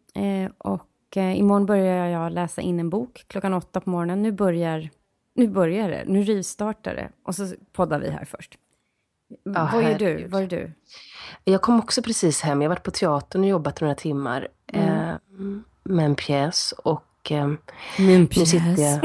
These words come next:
Speaker 2: med en pjäs och nu sitter jag med dig, Ann. Ja, men jag, jag är ju förkyld. Ja, men du tycker att jag är sexig, eller hur?
Speaker 1: Ljuvligt.
Speaker 2: Ja, jag har porrrösten idag.
Speaker 1: Nej, inte det. Jag är skådespelerska-rösten.
Speaker 2: Jaha.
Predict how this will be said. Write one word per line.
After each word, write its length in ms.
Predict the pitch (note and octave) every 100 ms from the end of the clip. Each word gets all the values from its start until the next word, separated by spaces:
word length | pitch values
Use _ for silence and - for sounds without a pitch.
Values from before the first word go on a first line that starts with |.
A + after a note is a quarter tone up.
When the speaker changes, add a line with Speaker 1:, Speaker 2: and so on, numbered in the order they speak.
| D#4 - F#4 -
Speaker 2:
med 100 | D#3
en 80 |
pjäs 640 | D#3 - D#3+ D3 D3 D#3 F3
och 60 |
nu 100 | E3
sitter 320 | D3+ D3+ -
jag 100 | C#3+
med 120 | C#3+ C#3
dig, 220 | C#3+ C#3
Ann. 100 | C3
Ja, 60 |
men 120 | E3 E3
jag, 120 | D#3+ - - -
jag 80 | -
är 40 | G#3
ju 180 | F#3+ -
förkyld. 760 | - A3+ - A#3 C#4+ F3+ C3+
Ja, 260 | E3+ F3+ A#4
men 160 | G3+ G#3
du 60 | -
tycker 220 | - -
att 80 | F3+
jag 80 | E3
är 40 |
sexig, 440 | A#4+ B4 A#4+ - D3+
eller 140 | C#3
hur? 160 | E3 C#4+
Speaker 1:
Ljuvligt. 720 | E4 F4 C#4 C#4 D4+ C4+ - F#4+ G4+ E4 D#4
Speaker 2:
Ja, 220 | C3+ C#3+ - F4+ - - -
jag 80 | D3
har 100 | -
porrrösten 720 | F#3+ D3 C3 B2 - - F3
idag. 160 | D#3 -
Speaker 1:
Nej, 640 | A3+ B3+ B3 C4 D4+ D4+ C4+
inte 200 | A#3+ A#3
det. 220 | G#3+ F#3 -
Jag 240 | E3+ F3+
är 40 |
skådespelerska-rösten. 1400 | F3 - - E3 D3 - C#3+ D3 - C#3+ G3 G#3+ - - - - D4+ - F4 F4+
Speaker 2:
Jaha. 920 | E3+ D#3 B2+ C#3+ E3+ D#3+ D3 -